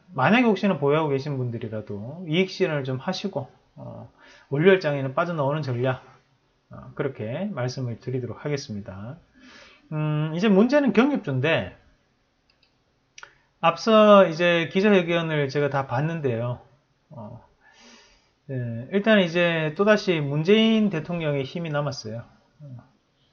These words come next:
일단은 월요일 장부터 이 하락세가 좀 더 나타날 수 있겠죠. 근데 월요일 장에서는 어느 정도 진정이 돼주기 위해서는 이 주말 동안에 문재인 대통령의 코멘트가 중요합니다.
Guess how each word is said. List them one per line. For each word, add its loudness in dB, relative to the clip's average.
일단은 2
월요일 4
장부터 -2
이 -4
하락세가 2
좀 -2
더 6
나타날 4
수 -8
있겠죠. -8
근데 0
월요일 4
장에서는 -2
어느 -4
정도 -4
진정이 4
돼주기 2
위해서는 -2
이 -8
주말 2
동안에 -4
문재인 0
대통령의 -4
코멘트가 -2
중요합니다. -8